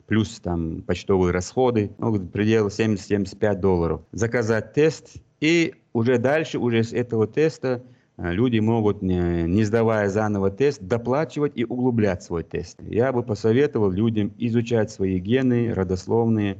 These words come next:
Э, это очень хорошее подспорье для историков, археологов особенно. Нужно тестироваться, моё мнение. Никто насильно никого не заставляет.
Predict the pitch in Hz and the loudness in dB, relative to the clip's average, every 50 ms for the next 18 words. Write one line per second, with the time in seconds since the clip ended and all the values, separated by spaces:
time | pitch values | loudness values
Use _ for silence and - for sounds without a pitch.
0 | - - - 85 82 82 - 90 95 - 98 - - 120 123 120 - 98 92 - | -8 -10 -6 -6 -6 -4 -4 -4 -4 -2 -4 -2 0 0 0 0 0 -2 -2 0
1 | 101 101 101 95 95 - 92 90 87 - 90 87 - - - 101 98 95 92 87 | 0 2 2 0 0 0 -2 -2 -2 -2 -4 -4 -4 -4 -2 0 2 2 2 0
2 | 82 90 90 90 95 - - 127 127 127 120 117 113 117 104 101 92 - 87 90 | 0 0 0 0 -2 -2 0 0 2 2 2 0 0 0 0 -2 0 -2 -4 -4
3 | 87 85 - 87 85 104 117 117 113 110 104 104 101 - 101 95 - - 104 101 | -4 -2 -2 0 2 2 2 2 2 2 2 0 0 0 0 -2 0 2 2 2
4 | 92 95 90 90 90 87 85 85 - 101 117 135 135 135 139 127 127 131 123 127 | 2 2 0 0 0 -2 -4 -4 -4 -2 0 2 2 2 0 0 0 -2 -2 0
5 | 120 123 123 117 107 98 90 85 - - - 82 82 87 92 92 92 92 92 87 | 0 2 2 4 4 2 2 0 -2 -8 -12 -12 -8 -4 0 0 2 2 2 2
6 | 85 82 80 80 78 78 80 82 90 - - _ _ _ - 98 113 113 - 143 | 0 0 -2 -2 -2 -4 -6 -8 -10 -14 -18 _ _ _ -4 -2 -2 0 2 2
7 | 151 143 135 110 110 120 120 117 123 127 120 113 107 104 104 98 - 107 104 104 | 4 4 4 4 2 2 0 0 2 2 4 4 4 2 2 2 2 2 4 4
8 | 101 101 98 92 90 90 90 - 92 87 87 90 107 117 123 123 117 113 | 4 2 2 0 0 -2 -4 -2 -2 -2 0 2 2 0 2 0 0 -2